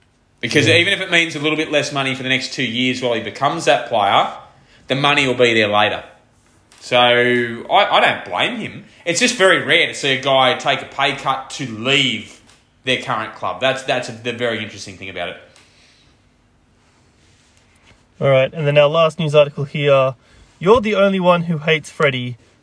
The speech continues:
Speaker 3: Hoops and Kenty clash over Blues coach's bombshell Eels link."
Speaker 1: Oh, you know, and I put this in there a little bit for you, Principal, because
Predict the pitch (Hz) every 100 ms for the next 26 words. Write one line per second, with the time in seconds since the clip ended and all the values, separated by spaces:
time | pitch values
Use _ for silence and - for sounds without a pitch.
0 | _ 247 226 - - - 151 139 - 196
1 | 202 226 233 - _ - 180 190 - 160
2 | 143 127 165 185 - 175 170 - - -
3 | 180 151 143 156 160 - 165 156 - 151
4 | 151 139 131 117 110 - - 123 123 123
5 | 120 123 143 151 151 190 202 196 160 156
6 | 143 127 127 127 123 117 117 117 131 117
7 | 127 123 123 135